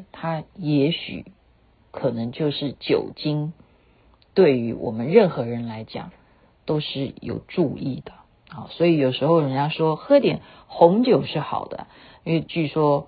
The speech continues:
红酒里头的成分可以帮助，啊，我们血液的循环，啊，红酒是好的。然后人家也说高粱是好的，然后我们看电视广告也可以打开来看，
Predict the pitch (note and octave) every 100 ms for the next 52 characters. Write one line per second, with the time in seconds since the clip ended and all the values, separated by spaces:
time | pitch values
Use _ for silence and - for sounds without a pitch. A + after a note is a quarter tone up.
0 | _ - E3+ F#3+ F#3 D#3+ C3 C#3+ C3 C3
1 | - C3 C3+ F3 C#3 - C3 - C#3 C3+
2 | C#3 D3+ C#3 - _ _ _ _ - A#2+
3 | - C3 A2 B2 - G#2+ F#2+ C3 A#2+ -
4 | - - _ - - - C#3+ - - -
5 | - _ _ - F#3 - F3 _ _ -
6 | - E3 G3+ - - - - - - -
7 | - - - D#3+ D#3 D#3+ D3+ C#3 C#3+ -
8 | F#3+ G3+ D#3 A#2+ C3 C#3+ - - - -
9 | _ - _ C3+ B2+ A#2+ - B2+ C3+ B2+
10 | - E3+ - E3+ D#3+ D3+ A#2 C3+ A#2 G#2
11 | C#3 C3+ G#2 - A2+ A2+ C#3+ -